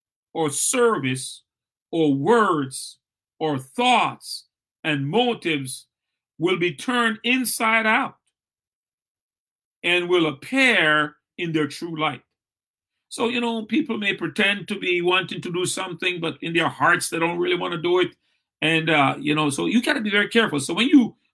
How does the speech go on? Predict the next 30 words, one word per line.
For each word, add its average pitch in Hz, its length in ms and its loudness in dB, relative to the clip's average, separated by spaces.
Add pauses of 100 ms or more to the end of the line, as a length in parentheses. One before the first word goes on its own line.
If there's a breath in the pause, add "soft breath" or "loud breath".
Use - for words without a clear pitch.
volunteer 165 1000 0 (720)
at 143 160 -4
church, - 640 -6 (800)
and 143 220 0
you're 151 440 2
at 147 160 -4
your 175 160 -2
church, 147 400 -4
wherever 147 260 -4
you 175 180 -8
serve, 160 460 -2 (480)
'cause 127 140 -8
I 143 100 2
know 165 140 0
people 165 260 -4
are 151 60 4
watching 160 320 0
us 156 160 -2
from 151 340 -6 (140)
all 175 240 4
over 170 340 2 (300)
different 151 240 -2
parts, 165 300 0
different 151 280 -2
countries, 190 600 -6 (360)
as 143 200 2
well 160 260 4
as 147 120 0
different 135 260 -2
states. 185 580 -2